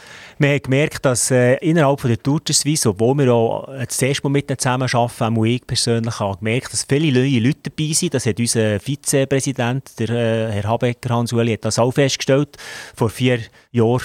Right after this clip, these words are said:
als er das letzte Mal gemacht hat, haben sie noch andere Leute dabei gewesen, oder, ähm, äh, nicht gerade alle, aber es hat andere Leute gehabt,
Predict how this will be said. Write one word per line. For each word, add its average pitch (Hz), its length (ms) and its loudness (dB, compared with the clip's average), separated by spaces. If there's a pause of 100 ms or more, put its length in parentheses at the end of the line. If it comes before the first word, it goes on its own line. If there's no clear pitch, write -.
als 120 80 -8
er 120 220 2
das 104 120 -2
letzte 120 260 0
Mal 110 80 0
gemacht 107 380 -2
hat, 107 200 -2
haben 95 180 -2
sie 101 120 -4
noch 98 140 -2
andere 113 180 0
Leute 117 260 0
dabei 117 280 -6
gewesen, - 240 -2
oder, 98 160 -4
ähm, 95 240 -6
äh, 104 580 -10
nicht 107 180 -6
gerade 101 200 0
alle, 127 280 2
aber 101 140 0
es 98 100 -2
hat 95 120 -4
andere 101 300 -2
Leute 101 180 -2
gehabt, 123 260 0